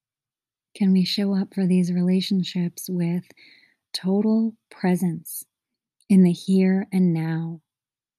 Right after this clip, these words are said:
Not the fictional version of us that we imagine in the landscape of someday, but in the here and now,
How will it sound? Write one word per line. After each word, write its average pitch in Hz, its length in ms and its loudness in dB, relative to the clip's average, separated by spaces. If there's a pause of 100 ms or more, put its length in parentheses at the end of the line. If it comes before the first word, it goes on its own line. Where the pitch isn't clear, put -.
(400)
Not 185 200 2
the 208 100 -4
fictional 214 720 -2
version 175 380 -2
of 185 120 -2
us 196 220 -4
that 190 120 -8
we 175 140 -4
imagine 170 560 -2
in 165 120 -4
the 165 80 -8
landscape 175 840 -2
of 170 160 -8
someday, 175 1160 -2 (1000)
but 185 100 2
in 170 160 0
the 165 80 -4
here 208 680 -2
and 196 200 4
now, 165 520 -2